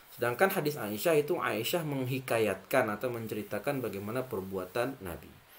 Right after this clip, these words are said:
Sehingga apa yang dikatakan Nabi langsung lebih diutamakan, lebih dirojihkan daripada apa yang Nabi lakukan. Bisa saja itu, eh, adalah khasun bihi, perbuatan tersebut khusus bagi Nabi. Tapi kalau apa yang Nabi sampaikan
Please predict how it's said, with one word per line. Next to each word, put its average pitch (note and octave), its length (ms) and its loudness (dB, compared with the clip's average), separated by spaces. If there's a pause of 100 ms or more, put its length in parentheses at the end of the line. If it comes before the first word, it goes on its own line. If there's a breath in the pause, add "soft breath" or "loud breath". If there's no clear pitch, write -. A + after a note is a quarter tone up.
(220 loud breath)
Sehingga A#2+ 400 4
apa E3 320 8
yang D#3 160 4
dikatakan A#2 640 2
Nabi A2 240 0
langsung G2+ 560 2
lebih A2 320 -2
diutamakan, G2+ 960 -2
lebih D3 320 0
dirojihkan A#2 720 2
daripada G2+ 800 -4
apa G#2 240 -6
yang G2 160 -2
Nabi G#2 400 -8 (480 loud breath)
lakukan. F2+ 400 -8
Bisa G2+ 240 -4
saja G#2 160 4
itu, D#3+ 480 6 (320)
eh, G2+ 680 2 (120)
adalah A2 400 2 (480 loud breath)
khasun D#3 640 6
bihi, B2 320 2
perbuatan G#2+ 400 2
tersebut C#3 320 -6
khusus D#3 320 -2
bagi D3 240 2
Nabi. D#3 320 -4
Tapi C3 240 -2
kalau C#3 240 6
apa C#3 160 2
yang C3+ 160 4
Nabi C3 160 2
sampaikan B2 640 2